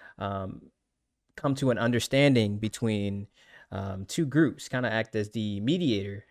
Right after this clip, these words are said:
um, while also, you know, as a public relations person, you know, you're kinda in charge of making sure that, um, what's said by the company,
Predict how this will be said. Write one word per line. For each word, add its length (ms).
um, 500
while 140
also, 340
you 140
know, 160
as 440
a 200
public 240
relations 300
person, 360
you 220
know, 140
you're 320
kinda 240
in 100
charge 360
of 280
making 320
sure 460
that, 480
um, 580
what's 300
said 500
by 140
the 100
company, 680